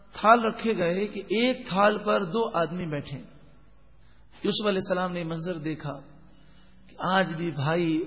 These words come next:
اسی نہج پر ہیں کہ دس بھائی جلدی جلدی پانچ تھال پر بیٹھ گئے اور بنیامین کو کسی نے بیٹھنے کی صلاح تک نہ کی۔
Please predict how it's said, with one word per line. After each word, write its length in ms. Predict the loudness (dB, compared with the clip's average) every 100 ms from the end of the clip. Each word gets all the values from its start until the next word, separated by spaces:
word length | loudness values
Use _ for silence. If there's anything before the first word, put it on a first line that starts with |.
| -4
اسی 500 | -4 -2 -2 -2 -2
نہج 440 | -2 -2 -2 -6 -6
پر 120 | -6
ہیں 180 | -6 -10 -16 -20 -20 -20 -20 -20 -20 -20 -20 -8
کہ 100 | -2
دس 360 | 4 4 4
بھائی 240 | 2 2 4
جلدی 300 | 2 0 2
جلدی 320 | 0 0 -2
پانچ 340 | 0 2 2 0 -4
تھال 200 | 0 0
پر 140 | 0 -2
بیٹھ 280 | -2 -4
گئے 180 | -8 -10 -16 -20 -20 -20 -20 -20 -20 -20 -20 -20 -2
اور 120 | 0
بنیامین 640 | 4 2 2 2 2 0
کو 100 | -2
کسی 260 | -4 -4 -2
نے 80 | 0
بیٹھنے 440 | 2 0 -2 -6
کی 380 | -6 -6 -6 -2
صلاح 180 | 2 2
تک 180 | 2 -2
نہ 100 | -4
کی۔ 80 | -6